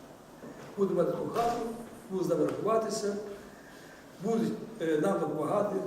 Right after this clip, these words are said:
От допомагають, ще раз кажу, бо вже сам Бог, допоможе Бог.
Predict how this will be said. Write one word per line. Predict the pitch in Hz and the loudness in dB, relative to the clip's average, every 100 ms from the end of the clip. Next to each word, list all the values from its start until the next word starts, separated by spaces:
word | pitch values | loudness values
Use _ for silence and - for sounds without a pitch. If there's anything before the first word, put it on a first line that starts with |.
| 190 - - - - - - - - | -4 -8 -14 -16 -18 -18 -18 -18 -8
От | 151 | -6
допомагають, | 160 156 151 196 196 | -4 -2 0 2 2
ще | 202 | 2
раз | - | 2
кажу, | 151 135 131 - - - | 0 -2 -4 -6 -12 -6
бо | 151 | 0
вже | 180 | 0
сам | - - 190 - | 0 0 -2 0
Бог, | 185 160 165 | -2 -2 -4
допоможе | 160 165 160 | -2 0 2
Бог. | 151 147 | 2 2